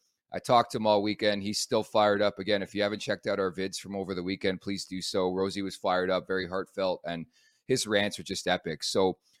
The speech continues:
once again, I'd like to thank John Shannon for coming on today. Producer Alex did a fantastic job. Uh, everybody in the chat, you, you guys are phenomenal. It, it just, it's, it's crazy to see how much we've grown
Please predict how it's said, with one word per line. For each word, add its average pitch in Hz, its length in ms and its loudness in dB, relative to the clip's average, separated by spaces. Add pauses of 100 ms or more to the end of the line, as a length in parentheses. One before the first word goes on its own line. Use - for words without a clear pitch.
(140)
once 151 240 2
again, 147 180 6
I'd 139 60 -2
like 135 100 0
to 127 60 -8
thank 131 240 0
John 120 240 4
Shannon 120 320 0
for 110 120 -10
coming 113 300 -2
on 110 160 0
today. 110 260 0
Producer 107 440 -2
Alex 107 260 4
did 101 100 -8
a 92 40 -10
fantastic 104 680 0
job. 104 440 2 (500)
Uh, 92 160 2
everybody 147 400 6
in 123 60 4
the 104 80 2
chat, 95 420 4
you, 117 140 -4
you 120 160 -4
guys 127 260 6
are 113 60 -6
phenomenal. 98 500 -4
It, 98 140 0
it 113 120 -6
just, 131 260 -4
it's, - 180 -6
it's - 180 -8
crazy 147 380 -2
to 127 80 -6
see 123 200 -4
how 110 140 0
much 110 240 -4
we've 104 160 -6
grown 104 440 -2